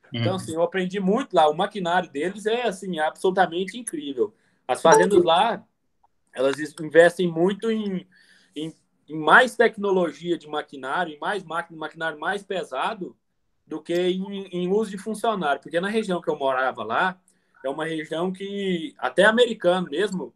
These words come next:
Speaker 1: é uma mão de obra muito escassa. É
Speaker 2: Uhum.
Speaker 1: difícil você conseguir até americano pra trabalhar pra você lá. Então, assim, o cara,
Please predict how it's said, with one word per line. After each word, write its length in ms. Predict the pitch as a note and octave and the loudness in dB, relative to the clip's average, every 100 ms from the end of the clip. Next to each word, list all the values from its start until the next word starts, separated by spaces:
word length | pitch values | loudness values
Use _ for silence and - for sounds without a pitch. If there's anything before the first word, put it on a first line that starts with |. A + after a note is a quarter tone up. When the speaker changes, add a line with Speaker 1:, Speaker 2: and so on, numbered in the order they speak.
| - | -10
Speaker 1:
é 80 | D3+ | -4
uma 120 | D#3+ | -2
mão 160 | F3 | 0
de 100 | F#3 | 0
obra 180 | F#3 F#3 | 2 0
muito 220 | E3+ F#3+ | -2 -6
escassa. 640 | B3 - C#3+ E3 E3 - A#2 _ - - _ - | -10 -6 0 0 -2 -10 -20 _ -20 -20 _ -4
É 60 | |
Speaker 2:
Uhum. 100 | B2+ | -2
Speaker 1:
difícil 300 | B2 D3 A#3 | -2 -2 -6
você 260 | G3 F#3 F3+ | -6 -4 -4
conseguir 640 | E3+ D3+ D3+ C#3 C#3+ D3 | -4 -6 -8 -6 -4 0
até 180 | B2+ E3 | 0 2
americano 480 | F#3 A3+ - F3+ F3+ | 0 0 0 2 2
pra 100 | D3 | 0
trabalhar 380 | C#3 B2 A#2 A2+ | -2 0 0 -2
pra 100 | A#2+ | -4
você 360 | A2+ G#2+ A2 | -8 -12 -16
lá. 240 | A2 G#2+ _ _ _ _ _ _ _ - | -18 -20 _ _ _ _ _ _ _ -14
Então, 380 | A#2 C#3+ D#3+ | -4 2 4
assim, 540 | E3+ - F#3 F3+ D3 A#2 _ _ _ _ | 2 2 0 0 -4 -16 _ _ _ _
o 100 | C3 | -6
cara, 400 | C3 D#3 F3 F#3 | 6 8 8 4